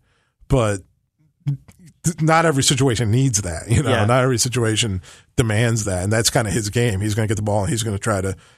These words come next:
Speaker 1: beat the first two guys and try to do something.
Speaker 2: No, but I'm, I'm with you. I, I think that, that there's, there's still room on this team for a true number ten to be involved.
Speaker 1: Yeah.
Speaker 2: I, I think that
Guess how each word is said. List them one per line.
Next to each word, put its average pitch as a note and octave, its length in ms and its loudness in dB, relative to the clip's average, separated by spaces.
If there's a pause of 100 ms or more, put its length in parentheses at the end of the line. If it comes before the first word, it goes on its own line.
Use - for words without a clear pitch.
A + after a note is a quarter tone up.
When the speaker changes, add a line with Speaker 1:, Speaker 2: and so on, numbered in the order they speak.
(120)
Speaker 1:
beat A#2 160 -2
the G#2 60 -6
first G#2+ 240 -2
two G2 140 -2
guys G2+ 360 0
and F#2 100 -4
try G#2 180 -2
to F#2 60 -2
do G2 180 -2
something. F2 500 -6
Speaker 2:
No, C#3+ 240 0
but D3 120 -2
I'm, E3+ 200 0
I'm C#3+ 140 -2
with A#2 200 -2
you. G#2+ 80 -4
I, A2+ 200 -4
I B2 100 -2
think A#2+ 300 -6
that, A2+ 160 -6
that A2+ 180 -8
there's, G#2+ 360 -8 (120)
there's A2 240 -4
still - 460 -6
room A#2 240 -2
on G#2+ 100 -2
this G#2+ 140 -6
team G2 240 -10
for F#2+ 360 -10
a G2 80 -12
true A2+ 220 -12
number G2+ 240 -8
ten G2+ 240 -10
to G2+ 60 -12
be G2+ 120 -12
involved. F#2+ 500 -12
Speaker 1:
Yeah. A#2 120 -2 (120)
Speaker 2:
I, G#2 100 -14
I A2 40 -14
think G#2+ 300 -20
that F#2 280 -10